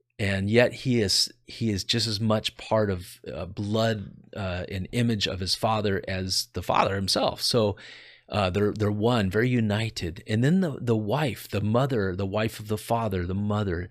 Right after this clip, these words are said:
she's nurturing, she's comforting, uh, she's he-, she likes to heal, she's providing, and she's, um, preparing meals and, and, uh, taking care of us, nurturing us,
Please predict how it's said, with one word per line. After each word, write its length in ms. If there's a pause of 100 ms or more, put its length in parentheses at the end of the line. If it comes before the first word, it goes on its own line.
(360)
she's 260
nurturing, 640
she's 200
comforting, 1080 (100)
uh, 400
she's 580
he-, 440
she 180
likes 200
to 100
heal, 640
she's 300
providing, 720
and 80
she's, 360 (420)
um, 420
preparing 600
meals 560
and, 160
and, 320
uh, 240
taking 400
care 420
of 80
us, 160
nurturing 640
us, 260